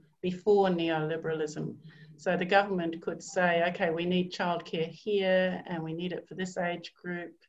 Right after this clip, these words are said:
and we need it of this quality." Whereas if, uh, you, you provide directly to parents, parents can make those choices.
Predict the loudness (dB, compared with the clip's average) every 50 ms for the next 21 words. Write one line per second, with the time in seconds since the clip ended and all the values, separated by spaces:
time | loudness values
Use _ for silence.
0 | _ -10 -8 -6 -4 -4 -4 -6 -6 -6 -6 -6 -6 -8 -10 -8 -10 -10 -10 -12
1 | -14 _ -10 -8 -8 -8 -8 -8 -8 -8 -8 -8 -8 -12 _ _ _ -20 -20 _
2 | _ _ _ _ -4 0 2 2 2 4 4 2 2 2 -2 -14 -20 _ -6 -2
3 | -2 0 0 -2 -2 -4 -6 -8 -10 -12 _ _ -10 -6 -4 -4 -2 -2 -4 -4
4 | 0 2 2 4 4 2 0 -2 0 2 2 4 2 2 0 -2 -4 -4 -6 -8
5 | -12 -18 -10 -4 0 2 2 2 2 0 -2 -6 -8 -4 0 2 2 2 2 0
6 | -2 -2 0 2 4 2 2 0 0 0 0 0 0 0 -2 -6 -8 -6 -6 -6
7 | -8 -10 -12 -12 -12 -12 -14 -16